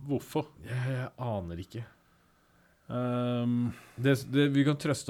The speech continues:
Speaker 2: oss med at, eh, etter Terminator to så er det vel ingenting som er canon lenger?
Speaker 1: Nei.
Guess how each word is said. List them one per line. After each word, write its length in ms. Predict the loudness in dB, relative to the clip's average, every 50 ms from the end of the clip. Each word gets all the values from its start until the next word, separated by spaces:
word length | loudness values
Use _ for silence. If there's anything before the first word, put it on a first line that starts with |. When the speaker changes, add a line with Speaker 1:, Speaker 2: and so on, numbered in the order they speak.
| -4 -2
Speaker 2:
oss 80 | -2
med 140 | 0 0 0
at, 160 | 0 0 0 2
eh, 460 | 2 2 2 2 2 2 0 0 -2 -4 _ _ _ _ _ _ _ _ -6
etter 180 | -6 -6 -4
Terminator 380 | 0 0 2 2 2 0 -2 -2
to 160 | -4 -4 0
så 140 | 2 2 2
er 80 | 4 2
det 80 | 2
vel 100 | 0 0
ingenting 240 | 0 -2 -2 -4 -4
som 140 | -4 -4 -4
er 60 | -4 -2
canon 240 | -4 -2 -2 -4 -4
lenger? 320 | -2 -2 -2 -4 -6 -8 -14 _ _ _ _ _ _ _ _ _ _ _ _ _ _ _ _ _ _ _ _ _ _ _ _ _ _ _ -20 -20 -20 _ _ _ _ _ _ _ _ _ _ _ _ _ _ _ -14
Speaker 1:
Nei. 1000 | -12 -10 -10 -8 -8 -8 -6 -6 -4 -2 -2 0 2 2 4 4 4 4 4